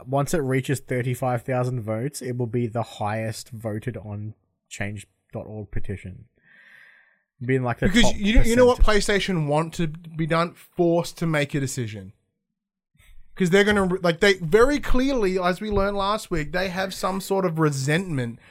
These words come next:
Speaker 2: towards Sony Bend, or at least some disrespect. So how do you think they're gonna feel when they, like, they, they essentially had their hand forced to work with this studio? They're like, "Well, you can make Days Gone two. We're not gonna give you any support."
Speaker 1: Yeah.
Speaker 2: The, the, the change org wanted you to. So they can set them up to fail.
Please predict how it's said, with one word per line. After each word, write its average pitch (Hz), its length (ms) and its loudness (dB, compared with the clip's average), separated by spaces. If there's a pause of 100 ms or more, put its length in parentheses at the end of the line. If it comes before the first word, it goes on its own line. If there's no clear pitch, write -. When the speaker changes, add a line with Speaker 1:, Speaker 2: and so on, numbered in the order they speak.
(120)
Speaker 2:
towards 185 380 -2
Sony 202 340 -2
Bend, 175 360 -2
or 160 100 0
at 175 80 0
least 180 240 -4
some 180 180 -2
disrespect. 147 840 -4 (280)
So 208 200 2
how 220 160 2
do 254 40 4
you 247 60 0
think 220 240 -2
they're 208 160 2
gonna 214 220 0
feel 185 180 -4
when 175 220 0
they, 170 180 2
like, 143 400 -4
they, 180 300 4
they 175 180 0
essentially 185 640 0
had 160 220 -4
their 165 140 -4
hand 151 260 -8
forced - 760 0 (260)
to 175 100 -4
work 175 140 0
with 165 100 -6
this 170 140 -4
studio? 233 280 -2
They're 143 120 0
like, 151 180 0 (240)
"Well, 175 100 2
you 202 140 0
can 185 120 2
make 165 240 2
Days 143 220 0
Gone 131 200 -4
two. 131 80 -4
We're 139 60 -2
not 147 60 -4
gonna 120 120 -6
give 117 180 -6
you 123 100 -4
any 101 140 -12
support." - 440 -12 (300)
Speaker 1:
Yeah. 78 220 -10 (160)
Speaker 2:
The, 120 100 -10
the, 123 200 -4
the 110 440 -8
change 151 300 -2
org 135 180 -2
wanted 127 240 -6
you 113 80 -10
to. - 240 -20
So 151 80 -10
they 170 180 0
can 190 200 -2
set 165 140 -8
them 151 80 -8
up 117 100 -10
to 117 80 -16
fail. - 420 6